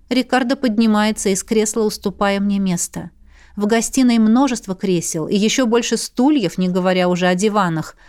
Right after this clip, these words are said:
Но в этом весь Рик. Главное – жест джентльмена.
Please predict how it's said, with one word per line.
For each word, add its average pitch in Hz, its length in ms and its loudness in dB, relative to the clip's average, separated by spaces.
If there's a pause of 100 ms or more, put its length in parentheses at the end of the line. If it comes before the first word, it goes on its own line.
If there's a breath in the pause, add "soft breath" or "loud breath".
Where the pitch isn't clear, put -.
(360 loud breath)
Но 240 140 4
в 285 60 2
этом 381 260 2
весь 320 260 4
Рик. 285 440 0 (400)
Главное – 247 680 2
жест 208 500 0
джентльмена. 185 840 -4